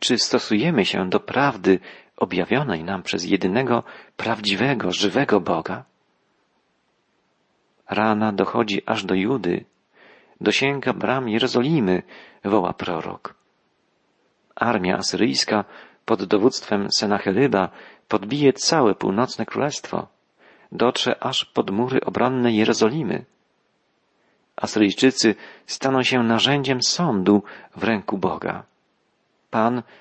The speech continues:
ukarze Izraelitów za ich nieposłuszeństwo, za ich krnąbrność, odstępstwo. Asyryjczycy dotrą aż pod Jerozolimę i będą się szykować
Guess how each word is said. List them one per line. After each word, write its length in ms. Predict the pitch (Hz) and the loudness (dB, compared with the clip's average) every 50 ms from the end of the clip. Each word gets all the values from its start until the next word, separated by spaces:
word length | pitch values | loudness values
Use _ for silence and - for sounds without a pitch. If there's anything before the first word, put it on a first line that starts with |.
| _ _ _ _ _ | _ _ _ _ _
ukarze 480 | - 113 - - 139 143 113 87 87 82 | -12 -10 -6 -4 -4 -2 0 0 0 0
Izraelitów 680 | 82 90 87 92 95 98 110 113 - 127 123 110 - - - - - - _ _ | 0 0 0 0 2 2 0 0 2 2 2 2 0 -12 -20 -20 -20 -20 _ _
za 160 | - - 110 | -2 0 2
ich 180 | 113 117 95 101 | 2 2 2 2
nieposłuszeństwo, 1040 | 117 123 - 123 120 - 131 - - 160 147 107 92 - - - - - - 82 - _ _ _ _ _ - - _ _ | 0 0 0 -2 -4 -2 0 0 2 2 2 -2 -4 -6 -12 -14 -12 -12 -12 -12 -12 _ _ _ _ _ -20 -20 _ _
za 160 | - - 98 85 | -6 -2 -2 0
ich 240 | - 104 - - | 0 -2 -6 -10
krnąbrność, 920 | - - - - - 120 139 147 139 101 90 - - 95 92 - - - | -12 -12 -10 -10 -6 -4 -4 -4 -2 -4 -6 -6 -6 -8 -8 -8 -10 -8
odstępstwo. 880 | - 87 - - - - 160 160 117 - - - - - - - - - _ _ _ _ _ _ _ _ _ _ _ _ _ _ _ _ _ _ _ _ _ _ _ _ | -8 -8 -8 -8 -6 -4 -4 -4 -4 -6 -10 -10 -8 -8 -8 -8 -8 -12 _ _ _ _ _ _ _ _ _ _ _ _ _ _ _ _ _ _ _ _ _ _ _ _
Asyryjczycy 800 | - - 98 - - 98 98 98 92 - 135 127 - - 120 107 - - - - - - _ _ | -6 -4 -4 -4 0 0 -2 0 2 0 0 0 2 2 0 0 0 -6 -18 -20 -20 -20 _ _
dotrą 440 | - 92 110 113 - - 131 127 - - | -4 0 0 0 0 0 0 0 0 0
aż 220 | - 123 120 - | -2 -2 -2 -2
pod 180 | - - 117 104 | -4 -4 -2 2
Jerozolimę 680 | 117 120 113 104 104 113 120 156 165 127 90 85 95 - - _ _ _ _ _ _ _ - - - - - _ _ | 4 4 6 6 4 4 4 4 2 2 0 -2 -4 -8 -12 _ _ _ _ _ _ _ -20 -20 -20 -20 -20 _ _
i 100 | - 113 | -8 -2
będą 340 | 101 131 139 131 117 113 107 | 0 0 0 2 0 -2 0
się 220 | - 120 117 110 | 0 -2 0 0
szykować 680 | - - 131 - - 117 117 110 123 135 - - - | 0 0 0 2 2 2 2 4 2 0 0 -2 -6